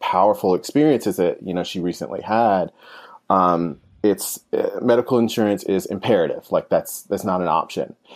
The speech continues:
And so I think, <clears throat> you know, so I think that prioritizing that is really important. And,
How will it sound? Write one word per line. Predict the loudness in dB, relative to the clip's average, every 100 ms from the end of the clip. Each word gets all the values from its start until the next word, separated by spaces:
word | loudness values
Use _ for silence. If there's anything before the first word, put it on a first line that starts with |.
| -20 -4
And | -4 0
so | 2 4 4 2 -4 -18 -20 -20 -20 _ _ _
I | 0 2
think, | 2 0 -2 -14 _ _
<clears throat> | -8 -2
you | 0 0 -2 -10 _ _ _ _ _ _ _ -2
know, | 2 2
so | 2
I |
think | 2 2 2
that | 0
prioritizing | 2 4 4 4 2 2 2 0
that | 0 0
is | 0
really | -2 -2
important. | -4 0 0 0 -4 -6 -8 _ _
And, | -2 0 -2